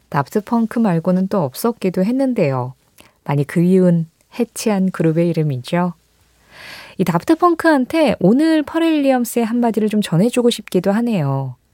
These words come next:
당신의 창의성에 충성을 다해야 한다. 왜냐하면 그건 선물이기 때문이다. 본인들이 가진 재능이 얼마나 큰 선물인지를 왜 모를까요? <laughs> 아니면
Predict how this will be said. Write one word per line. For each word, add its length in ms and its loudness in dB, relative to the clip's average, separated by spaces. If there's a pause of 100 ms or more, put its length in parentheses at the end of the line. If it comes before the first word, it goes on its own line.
(540)
당신의 400 0
창의성에 580 -2
충성을 480 -2
다해야 400 -2
한다. 460 -4 (180)
왜냐하면 800 0
그건 260 -2
선물이기 460 -2
때문이다. 680 -4 (1040)
본인들이 440 2
가진 360 2
재능이 520 0
얼마나 380 -2
큰 280 -2
선물인지를 960 -2 (580)
왜 340 0
모를까요? 800 -2 (680)
<laughs> 680 -6
아니면 420 2